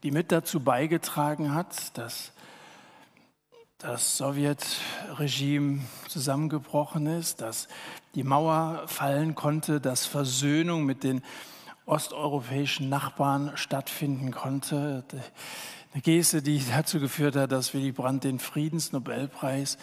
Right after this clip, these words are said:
bekommen hat. Eine Geste, die zeigt, dass eine demütige Ha-, Haltung viel mehr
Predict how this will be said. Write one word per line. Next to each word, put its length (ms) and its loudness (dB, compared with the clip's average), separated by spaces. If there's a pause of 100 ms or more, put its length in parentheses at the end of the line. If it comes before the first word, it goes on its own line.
(680)
bekommen 560 0
hat. 200 2
Eine 280 2
Geste, 640 0
die 160 -2
zeigt, 520 0
dass 400 0
eine 260 0
demütige 1120 0
Ha-, 200 -4
Haltung 520 -2 (1400)
viel 600 2
mehr 480 0